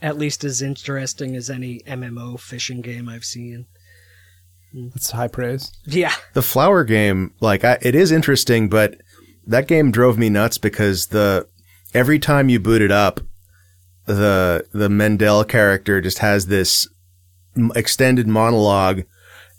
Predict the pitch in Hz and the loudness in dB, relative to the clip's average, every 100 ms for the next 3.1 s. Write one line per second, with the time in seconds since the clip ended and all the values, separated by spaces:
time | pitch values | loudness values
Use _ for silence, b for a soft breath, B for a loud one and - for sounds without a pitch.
0 | _ 117 110 107 117 120 117 131 147 156 | _ 2 4 4 4 4 4 4 6 4
1 | 151 147 127 - 147 139 104 110 104 110 | 4 0 2 2 4 4 4 2 0 0
2 | - 107 95 - - 113 110 104 - 107 | 2 0 0 -4 -4 0 0 -2 -6 -4
3 | 101 | -4